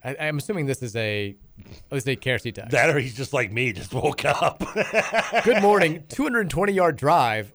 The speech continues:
Speaker 1: Are you playing golf with middle school kids? And if your scramble gets sixty-nine players, does the odd man or women get to hit four times per shot?" From U K Prez.
Speaker 2: Okay.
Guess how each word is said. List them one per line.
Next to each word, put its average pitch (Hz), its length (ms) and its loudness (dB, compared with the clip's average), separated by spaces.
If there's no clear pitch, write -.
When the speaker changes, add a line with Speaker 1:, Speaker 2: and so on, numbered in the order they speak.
Speaker 1:
Are 143 140 0
you 165 120 -2
playing 165 420 -2
golf 156 300 4
with 131 140 -6
middle 151 240 0
school 117 280 -6
kids? 110 400 -6
And 139 180 -4
if 131 120 -4
your 135 120 -4
scramble 175 460 -2
gets 151 220 -4
sixty-nine 143 520 -2
players, 127 400 -2
does 117 180 -8
the 127 160 -6
odd 131 260 0
man 131 300 -4
or 123 140 -8
women 123 360 -4
get 123 180 -10
to 117 80 -6
hit 120 200 -8
four 135 200 -6
times 123 320 -6
per 120 140 -10
shot?" - 380 -14
From 123 200 -6
U 117 160 -6
K 113 160 -12
Prez. - 340 -18
Speaker 2:
Okay. 95 220 -8